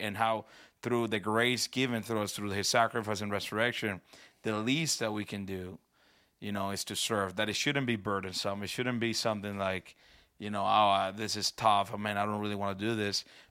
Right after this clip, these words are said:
But that we should have a heart of, like, "No, we wanna do this. Like, this is our way of demonstrating, hey, we love you and we are thankful for you have done."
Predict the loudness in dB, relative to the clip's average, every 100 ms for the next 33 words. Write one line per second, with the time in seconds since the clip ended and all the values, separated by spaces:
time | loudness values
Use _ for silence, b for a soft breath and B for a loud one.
0 | -6 2 2 2 -4 0 0 0 0 4
1 | 4 2 2 4 4 2 0 0 0 -6
2 | -4 -2 0 0 0 0 2 4 2 -2
3 | -6 -6 -6 -4 -6 -4 -4 -2 -2 -2
4 | 2 4 4 2 0 0 0 2 -2 -2
5 | 0 0 -2 -6 -14 b b b b b
6 | b -2 -2 -2 -6 -12 -4 -2 0 0
7 | 2 6 6 4 -2 -2 -2 -4 -2 0
8 | -2 -2 0 0 0 -8 -6 -4 -4 -4
9 | -2 -2 -2 -4 -4 -6